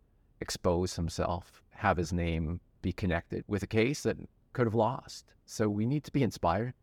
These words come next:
by those, those heroes and, uh, recognize that that's what it takes. It takes people to, to step up, people like Delwyn. I think the, the fact that the case was successful, the fact that the case had as much impact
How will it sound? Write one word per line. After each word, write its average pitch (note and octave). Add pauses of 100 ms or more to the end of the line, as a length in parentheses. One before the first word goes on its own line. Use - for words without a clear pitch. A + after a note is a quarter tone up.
(160)
by G#2 (280)
those, G#2+ (340)
those G2+
heroes C3 (100)
and, E2+ (540)
uh, E2
recognize F#2+
that F#2+ (240)
that's A#2
what C3
it -
takes. - (100)
It -
takes F#2+
people G2+
to, F2 (440)
to -
step -
up, G2
people F#2
like E2 (320)
Delwyn. F2 (460)
I F#2
think F2+ (100)
the, - (200)
the -
fact G2
that -
the -
case F#2+
was E2
successful, G#2
the -
fact G2
that -
the -
case F#2
had F#2
as F2
much -
impact G#2+